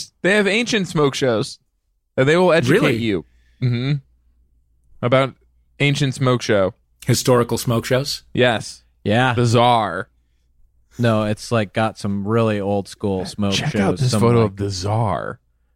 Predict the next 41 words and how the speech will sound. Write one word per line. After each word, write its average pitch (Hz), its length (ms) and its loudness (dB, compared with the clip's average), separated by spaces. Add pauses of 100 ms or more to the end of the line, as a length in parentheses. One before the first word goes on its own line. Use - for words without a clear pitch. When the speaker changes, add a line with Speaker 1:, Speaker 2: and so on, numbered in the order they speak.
(160)
Speaker 3:
Yeah. 101 360 0 (1200)
It'll 120 200 0
say, 117 340 -2 (520)
<laughs> - 540 -20
it'll 175 200 4
say, 175 240 2
and 147 120 0
I 170 80 2
don't 185 160 0
support 131 420 -2
this, 151 220 0
and 120 120 0
I 120 100 0
actually, 117 520 -2 (600)
when, 110 420 0
when 117 180 2
I 113 80 0
heard 110 240 0
about 117 220 0
this 120 160 -2
one, 127 120 2
I 104 120 -2
said 104 200 -4
they 98 100 -4
should 95 180 -12
take 101 180 -6
it 95 100 -8
down, 104 400 -2 (200)
Speaker 1:
Mm-hmm. 107 220 -4
Speaker 3:
but 107 120 0
it 98 240 -6
does 104 220 -2
say, 98 160 -4
"Get 92 180 -4
a 92 60 -4
load 90 180 -4
of 90 60 -6
them 87 220 -6
Nefertitties." - 760 -10 (400)
Speaker 1:
I, - 240 -6 (800)
I 170 500 2